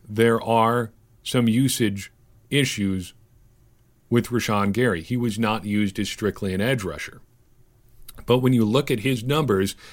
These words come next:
compared to other people who rushed the passer in college, who were taken in the first round, there are some red flags.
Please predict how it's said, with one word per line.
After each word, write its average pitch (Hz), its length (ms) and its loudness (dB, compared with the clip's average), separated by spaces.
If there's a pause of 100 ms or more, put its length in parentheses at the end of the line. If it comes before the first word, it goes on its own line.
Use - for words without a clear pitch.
(240)
compared 127 380 2
to 120 160 -2
other 135 340 2
people 123 420 -2
who 113 180 -2
rushed 107 340 -2
the 123 60 -8
passer 113 460 -2
in 95 240 -6
college, 104 520 -2
who 98 80 -10
were 95 80 -4
taken 120 320 -2
in 104 80 0
the 95 80 -2
first 113 360 -4
round, 107 440 0 (640)
there 120 340 4
are 104 300 0
some 107 340 -2
red 95 280 -2
flags. 113 600 -4